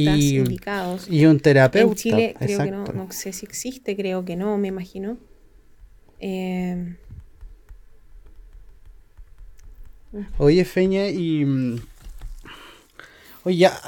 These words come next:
Speaker 1: dijimos que, que esto no, no causa adicción, ¿cierto? Y que lo probamos también en las adicciones de, o sea,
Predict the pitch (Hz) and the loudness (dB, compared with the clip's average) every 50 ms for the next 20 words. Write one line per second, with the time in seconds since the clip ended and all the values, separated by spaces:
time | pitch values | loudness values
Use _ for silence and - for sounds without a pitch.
0 | - 202 165 180 143 - 285 320 339 320 311 - 269 269 262 254 247 240 226 214 | -8 -2 -2 0 4 6 8 8 8 6 6 4 6 8 8 10 10 10 10 8
1 | 208 - - - - _ _ _ - 175 175 180 170 - - 196 196 185 160 - | 6 -2 -12 -20 -20 _ _ _ 0 2 2 2 2 4 4 6 6 6 2 2
2 | - 160 170 156 175 180 180 175 170 - 180 170 160 151 - - - 117 110 110 | 2 2 2 4 6 4 4 2 0 -2 0 0 0 -2 -4 -8 -8 -8 -8 -8
3 | - - - - _ - - 180 208 _ - - - - - - - - - - | -10 -12 -14 -14 _ -10 -10 -10 -10 _ -18 -20 -20 -20 -20 -20 -20 -20 -20 -20
4 | - - _ _ _ _ - 160 147 147 151 147 147 147 143 139 - _ - - | -20 -20 _ _ _ _ 0 2 4 6 6 8 8 6 6 4 0 _ -20 -20
5 | _ _ _ _ - - 165 156 156 151 151 160 165 185 175 - - 170 160 170 | _ _ _ _ 0 4 8 8 8 8 8 6 8 6 4 4 4 6 6 6
6 | 170 180 170 170 165 165 160 151 139 - - 180 170 175 170 156 147 156 156 147 | 6 6 8 10 10 10 10 8 6 4 2 2 4 4 4 4 4 4 6 6
7 | 147 143 139 135 131 123 120 113 113 113 113 - 139 110 | 6 6 6 6 6 4 2 0 -2 -4 -2 -2 -2 -2